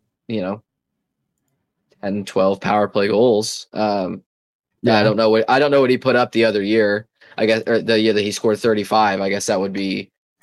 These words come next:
Speaker 1: um, the question. Um, but,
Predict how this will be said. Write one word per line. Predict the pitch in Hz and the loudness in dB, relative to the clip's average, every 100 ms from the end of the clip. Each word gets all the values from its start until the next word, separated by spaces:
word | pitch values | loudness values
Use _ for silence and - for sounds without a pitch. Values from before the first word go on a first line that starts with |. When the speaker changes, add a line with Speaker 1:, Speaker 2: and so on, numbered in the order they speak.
| _ - | _ -14
Speaker 1:
um, | 104 98 82 - - _ _ - | -8 -8 -8 -12 -18 _ _ -12
the | 104 | -4
question. | 123 110 - - - - | -2 -2 -2 -8 -12 -8
Um, | 113 110 95 85 78 _ - | -4 -4 -4 -8 -14 _ -6
but, | 107 104 95 | -2 -2 -4